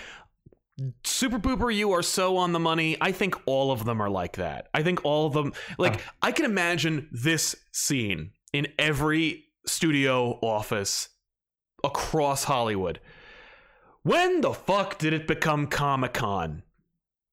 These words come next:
Speaker 2: Every day of the
Speaker 1: E-,
Speaker 2: week.
Speaker 1: every day of the week, I gotta answer questions that these nerds are throwing at me, and they're getting likes that have more likes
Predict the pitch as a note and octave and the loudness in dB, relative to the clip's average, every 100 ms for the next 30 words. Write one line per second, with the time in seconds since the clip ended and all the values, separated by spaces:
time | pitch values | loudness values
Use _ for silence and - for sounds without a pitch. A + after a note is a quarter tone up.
0 | _ _ _ _ - - C#3+ C#3+ B2 C3 | _ _ _ _ -14 -4 -2 0 2 2
1 | C3+ C#3 B2 G2+ C4+ D#4 C4+ C#3 C3+ C#3 | 2 0 0 2 4 4 2 2 2 0
2 | A#2 G#3+ A3+ A#3 A#3+ A#3 F3+ C3+ D#3+ D#3 | 2 4 6 6 4 4 4 4 2 4
3 | D#3 D#3+ D3+ D#3 - E3 - A3 G3 G3+ | 4 4 4 2 2 0 2 2 2 2
4 | F3+ C3+ E3 G3 G3 C3 D#3+ E3+ A3+ C#4+ | 2 2 2 2 2 2 2 4 6 6
5 | B3+ D3 E3+ D#3+ D#3+ D3+ D3+ D3 C#3+ F3+ | 4 2 2 2 2 4 4 2 2 2
6 | A#3+ A3 - - - - G#3+ A3+ - - | 0 -2 -8 -12 -8 0 2 2 -2 -10
7 | - C#3+ F#3+ G3 A#3 A#3 G#3 F3+ C#4 C4 | -2 2 4 4 2 2 2 4 4 2
8 | A3+ - - - - - F3+ A3 A#3+ F3+ | 0 -2 -4 -6 -14 -6 0 2 2 2
9 | F#3 C4+ D4+ C4 C4+ E4+ C#4+ - - | 2 4 4 4 4 4 2 -2 -4